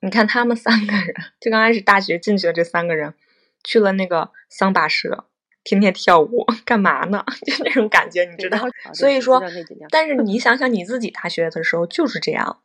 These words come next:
Speaker 1: 就是瞎折腾。你不想去学个画画，
Speaker 2: 是的。
Speaker 1: 不想去 <laughs> 学个跳舞，现-，可能现在，因为我，我们岁数大了，上班了，我可能觉得，哎，那些都是浪费时间，那些都是短暂的快乐，<laughs> 对你以后人生的增值没有什么任何的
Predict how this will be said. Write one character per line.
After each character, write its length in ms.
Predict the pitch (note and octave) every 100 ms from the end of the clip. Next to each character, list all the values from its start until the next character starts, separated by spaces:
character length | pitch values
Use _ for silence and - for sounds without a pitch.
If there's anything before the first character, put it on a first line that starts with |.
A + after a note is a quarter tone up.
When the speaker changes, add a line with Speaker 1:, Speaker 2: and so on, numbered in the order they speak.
| _ -
Speaker 1:
就 100 | B3
是 60 |
瞎 220 | A3 F#3+
折 240 | F#3+ - E3
腾。 260 | - - - _ - -
你 140 | A3+
不 140 | G#3+
想 200 | C#4+ G#3+
去 120 | G3 F#3+
学 120 | F#3
个 120 | G#3
画 180 | G#3 F#3
画， 300 | F#3+ F#3+ E3+
Speaker 2:
是 40 |
的。 60 | -
Speaker 1:
不 60 | D4+
想 240 | B3 F3+
去 160 | G3 A3
<laughs> 40 | A3
学 260 | - F#3
个 100 | F#3+
跳 260 | G#3 A#3 F#3+
舞， 160 | F3+ G3+
现-， 180 | - -
可 100 | -
能 120 | F#3+
现 160 | A#3 C4
在， 160 | B3+ G#3+
因 160 | A3 A#3+
为 60 |
我， 180 | A3+ - _ _ _ A3 F3
我 40 |
们 80 | E3
岁 140 | F#3+
数 80 | G3
大 180 | G#3 G3+
了， 80 | E3+
上 220 | - F3
班 180 | F3 F3+
了， 80 | E3
我 60 |
可 120 | D3+ D#3
能 100 | F#3
觉 140 | F3+
得， 80 | E3
哎， 180 | F3+ F3
那 100 | E3+
些 140 | F#3+
都 100 | G3
是 80 | G3
浪 200 | F#3 F3
费 80 | D#3+
时 220 | - -
间， 340 | - D3 D3 _ _ - - -
那 80 |
些 100 | A#3
都 120 | A#3 A#3+
是 280 | - G3+ F#3+ _
短 180 | F3+ E3
暂 160 | F#3+
的 80 | F3
快 260 | - G3+ D#3+
乐， 180 | E3 G#3 -
<laughs> 220 | - -
对 100 | -
你 160 | A#3 A3+
以 80 | A3+
后 140 | G3+
人 160 | F3 E3+
生 140 | G#3
的 100 | F#3+
增 240 | F3+ G3 G3
值 140 | F3
没 80 | F3
有 100 | F3+
什 60 | E3
么 80 |
任 160 | E3 F3
何 140 | E3
的 160 | D#3+ D3+